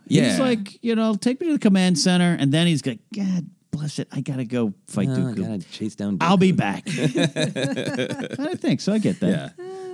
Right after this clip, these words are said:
Speaker 1: Padawan defense. That's what I wanna be. That is it for our main topic about the sequels, war, whatever they may be called.
Speaker 2: Yeah, fascinating stuff because it's so wide open. There's a lot of fun things to pull from it. I think that's part of the fun of the new era of Star Wars,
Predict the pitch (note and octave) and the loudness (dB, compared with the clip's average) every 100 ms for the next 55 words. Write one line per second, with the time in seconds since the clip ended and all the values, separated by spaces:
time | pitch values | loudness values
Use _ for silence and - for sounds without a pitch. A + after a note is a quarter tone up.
0 | F4 E4 - E3 D#3+ E3 E3 D#3+ D3+ - | -12 -8 -2 0 2 2 2 2 2 0
1 | C2+ - - - - B2 A#2 A#2 A2 G#2 | -8 -10 -14 -14 -10 -8 -8 -4 -2 0
2 | G2+ G2+ G#2+ F2+ F2+ A2 F3 E3 E3 F3 | 0 0 0 0 0 0 2 2 2 -2
3 | - D#3+ E3+ C3 D#3 C#3+ E3 E3 C#3 D#3 | -2 0 0 0 0 0 0 -2 -2 -4
4 | - D3+ - G#2 D#3 A#2 B2+ - G#2 F#2 | -4 -8 -6 -4 -2 -2 -2 -6 -8 -4
5 | G#2+ F#2+ C3+ B2+ A#2+ B2 A#2+ G#2 G2 A2 | -4 -4 -4 -4 0 2 2 0 -2 0
6 | A#2+ A#2+ A#2+ G#2 F2 F2+ F#2+ F#2 F#2 F2+ | 2 2 2 0 0 -2 -2 -2 -4 -4
7 | E2 D#2+ D#2+ F2 F#2 - - - - F#2+ | -6 -4 -4 -4 -6 -12 -20 -14 -6 -2
8 | G2+ F#2 - B2 D3+ D#3 C#3+ B2 D#3+ C#3+ | -2 -2 -4 -2 -2 0 0 0 -4 -2
9 | C#3+ - G#3 F#3+ - E3 - - E3+ G3+ | -2 0 0 0 -4 -4 -2 -2 0 2
10 | G3 G3 F3+ A3 E3 F2+ G2 A2 B2+ B2+ | 2 2 2 2 2 0 0 -2 -2 -2
11 | C3+ B2+ B2+ A2 F#2+ - F3+ F3+ G3 G3 | 0 0 0 -2 -6 0 0 2 2 2
12 | D3 C#3 C3 B2+ - - C#3 B2+ A#2 B2 | 0 0 0 -2 -6 -8 -4 -4 -4 -2
13 | B2 G2+ G2+ G2+ G#2 F#2+ F2+ A2+ A#2+ A#2 | 0 2 2 2 2 0 -2 -2 0 2
14 | G2+ | 0